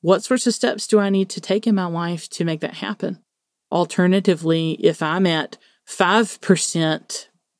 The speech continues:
aunt right now, and I really wanna be at fifteen percent aunt as far as, like, my time and energy goes, what can I do to increase that time?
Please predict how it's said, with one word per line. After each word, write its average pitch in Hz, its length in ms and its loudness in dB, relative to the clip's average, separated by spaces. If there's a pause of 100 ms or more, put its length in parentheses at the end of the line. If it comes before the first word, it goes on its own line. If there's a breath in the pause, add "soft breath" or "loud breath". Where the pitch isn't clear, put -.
(240)
aunt 190 460 2
right 156 260 2
now, 160 420 2 (500)
and 180 240 2
I 165 80 4
really 175 260 8
wanna 233 220 6
be 170 140 4
at - 80 -2
fifteen 226 540 6
percent - 720 -2 (360)
aunt 151 460 -4
as 170 200 0
far 170 220 0
as, 156 200 2
like, 147 180 -2
my 156 140 -2
time 156 300 -6
and 156 100 -2
energy 151 360 -4
goes, 151 340 -4 (500)
what 220 200 4
can 233 160 2
I 226 80 2
do 220 160 4
to 214 80 0
increase 214 460 -2
that - 200 -12
time? - 340 -14